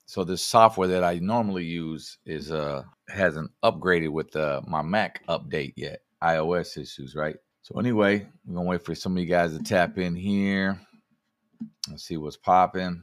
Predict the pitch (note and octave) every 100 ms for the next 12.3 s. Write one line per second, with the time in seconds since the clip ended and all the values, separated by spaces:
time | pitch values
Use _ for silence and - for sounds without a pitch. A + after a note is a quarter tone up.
0 | - C#2+ D2 F2 E2+ F#2 E2+ E2+ D#2+ D#2+
1 | D#2 D#2 D2 C2 C2+ - E2+ E2+ E2 D#2+
2 | D#2+ _ _ _ _ _ - G#2+ B2+ D3
3 | C3 B2+ C3+ - C3+ F#3 B2 - F#2+ A2
4 | B2+ C#3 B2 G2+ A2 G#2+ G#2+ A#2+ G#2 -
5 | - G2 F#2 D#2+ - B2 A#2 A#2 A2+ A2
6 | G#2+ G#2+ A2 G#2 - C#3 G3 E3+ - F#3+
7 | F3+ F3+ - G#2+ F2+ F#2 F2 D#2+ D#2 D#2
8 | D#2 D2+ - - - - _ - - -
9 | - - _ - E2 D#2+ F2 G#2+ F#2+ F2
10 | F#2 F2+ F2 E2+ E2 E2+ E2+ E2 E2 D#2+
11 | E2+ E2 D#2+ D#2+ - _ _ _ - B2
12 | A#2 F#2+